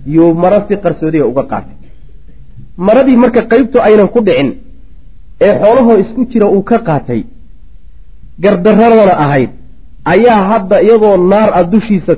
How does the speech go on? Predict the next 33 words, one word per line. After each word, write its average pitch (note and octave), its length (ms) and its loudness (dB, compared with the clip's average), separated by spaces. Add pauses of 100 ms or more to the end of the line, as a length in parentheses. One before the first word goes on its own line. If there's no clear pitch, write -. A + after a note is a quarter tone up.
(200)
ka F3 140 2
huraysa, F3+ 380 2
buu D#3 100 -4
nabigu C#3+ 220 -2
yidhi, C3 100 -10
salawatullahi A#2+ 400 -8
wasalaamu G#2 220 -14
calayh. G2 200 -16 (380)
Janno F#3+ 260 -2
uu F#3 160 -2
galay D#3+ 200 -2
iska - 200 -6
badbaadi. B2 320 -6 (100)
Iyaguna A3+ 300 -2
waxay G3 200 0
leeyihiin, F#3 120 -2
"Hanii'an A#3 360 2
lahu A3+ 160 2
biljanna," G#3 420 0 (500)
ayay A#3 260 2
leeyihiin, A3 420 4
nin A#3 160 2
shahiidayo G#3+ 540 0 (480)
Ilaahay G3 360 2
daraaddii F3+ 440 -4
u, G3 160 -10 (240)
loo G3 140 -2
dilay D#3 260 -4
weye, C3 160 -4
macnaa A#2 300 -8
saasay E3 240 -4
ku E3+ 80 -6
xisaabtamay. B2+ 520 -8